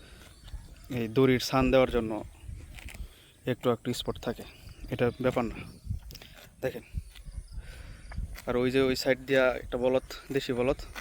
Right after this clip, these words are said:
এটা আট পিস বলদ একসাথে আসিল, কিন্তু পাঁচ পিস বিক্রি করছি, তিন পিস এখনও রইছে। তো আজকে বাজারে নেব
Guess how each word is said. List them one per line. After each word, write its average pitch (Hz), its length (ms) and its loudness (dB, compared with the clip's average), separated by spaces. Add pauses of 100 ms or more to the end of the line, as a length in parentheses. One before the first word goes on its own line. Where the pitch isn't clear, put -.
(1400)
এটা 120 160 2 (840)
আট 143 80 2 (100)
পিস 139 160 2 (120)
বলদ 135 240 4
একসাথে 135 300 0
আসিল, 147 180 2 (100)
কিন্তু 127 200 2 (1200)
পাঁচ 147 220 6
পিস 131 180 -4
বিক্রি 151 240 -2
করছি, 160 240 0
তিন 156 160 6
পিস 127 160 -2
এখনও 127 240 2
রইছে। 123 240 2 (2000)
তো - 120 -10
আজকে - 180 -4 (120)
বাজারে 131 280 6
নেব 127 100 4